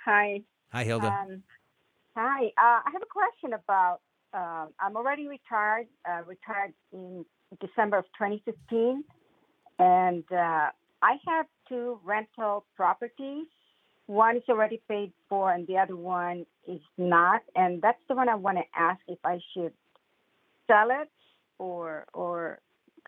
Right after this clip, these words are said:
Speaker 1: hang on to it, though I only owe, uh, about forty thousand. I'm negative right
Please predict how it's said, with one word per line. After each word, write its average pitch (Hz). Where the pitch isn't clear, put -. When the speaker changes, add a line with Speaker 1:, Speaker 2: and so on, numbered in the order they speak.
Speaker 1:
hang 208
on 233
to 302
it, 311
though 220
I 214
only 294
owe, 214
uh, 170
about 180
forty 254
thousand. 208
I'm 240
negative 240
right 175